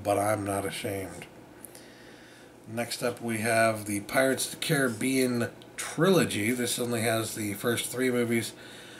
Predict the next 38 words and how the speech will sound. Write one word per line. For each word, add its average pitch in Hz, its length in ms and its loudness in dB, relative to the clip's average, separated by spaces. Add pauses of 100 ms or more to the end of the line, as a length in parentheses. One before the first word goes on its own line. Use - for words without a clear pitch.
(180)
Watched 208 320 4
the 196 60 2
fourth 190 400 4
one, 175 320 2 (300)
didn't 143 220 4
really 127 240 2
care 117 260 0
for 117 120 -4
the 117 80 -2
fourth 98 400 -2
one. 92 320 -6 (480)
Uh, 101 540 0 (960)
I 123 120 -2
might 135 220 2
give 147 160 -2
the 123 80 0
fifth 156 300 2
one 143 140 2
a 139 80 4
try 135 240 4
when 131 140 2
it 127 120 -2
comes 127 340 -2
out, 123 300 2
but 110 220 -4 (480)
I 113 320 2 (160)
just 123 360 -4
kinda 117 300 0
feel 110 240 -4
like 101 240 0
they 101 140 -2
should 101 200 -4
have 98 120 -4 (440)
cut 120 200 -2
it 107 160 -4
off 101 260 -2
at - 160 -12
three. 101 320 -4